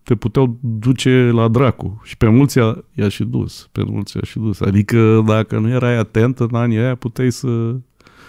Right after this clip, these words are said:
să te orientezi, ă, spre zone tulburi de tot. Să nu mai ieși de acolo.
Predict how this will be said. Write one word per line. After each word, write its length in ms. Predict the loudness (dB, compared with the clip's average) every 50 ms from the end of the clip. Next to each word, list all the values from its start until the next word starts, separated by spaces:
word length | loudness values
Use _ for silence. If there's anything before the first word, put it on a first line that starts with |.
| -20 -20 -20 _ _ _
să 180 | _ -10 -8 -8
te 640 | -8 -4 -2 2 2 4 4 4 4 4 2 2 2 2
orientezi, 760 | 2 2 4 4 4 4 2 2 2 2 2 2 0 0 0
ă, 300 | 0 2 2 0 0 -2 -4 -6
spre 260 | -12 -10 -4 0 0
zone 520 | 2 4 4 4 4 4 4 4 4 4
tulburi 520 | 2 0 2 2 2 4 4 2 0 0 0
de 100 | 0 0
tot. 240 | 0 0 -2 -2 -2 -6 -20 -20 -20 _ _ _ _ _ _ -20 -20 -20 -20 -20 -20 -20 -20 -20 -20 -20 -20 -20 _ _ -18 -14
Să 180 | -6 0 2
nu 80 | 4 6
mai 200 | 6 4 4 4
ieși 120 | 4 4
de 60 | 4 2
acolo. 420 | 0 0 0 -2 -2 -2 -4 -6